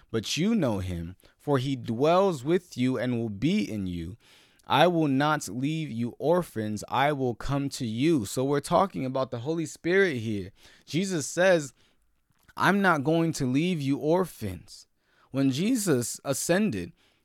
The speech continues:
to heaven, he said, "I'm not gonna leave you alone."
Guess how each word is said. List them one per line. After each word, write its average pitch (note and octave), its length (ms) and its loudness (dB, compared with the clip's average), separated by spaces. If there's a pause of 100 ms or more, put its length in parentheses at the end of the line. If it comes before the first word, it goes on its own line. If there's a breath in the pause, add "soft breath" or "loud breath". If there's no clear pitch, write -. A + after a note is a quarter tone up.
to C3 140 -2
heaven, C3+ 500 4
he B2+ 160 -2
said, E3 200 2
"I'm C#3 220 2
not C#4 180 -2
gonna G#2+ 240 -4
leave G2 220 -6
you G2 200 -4
alone." F#2+ 680 -6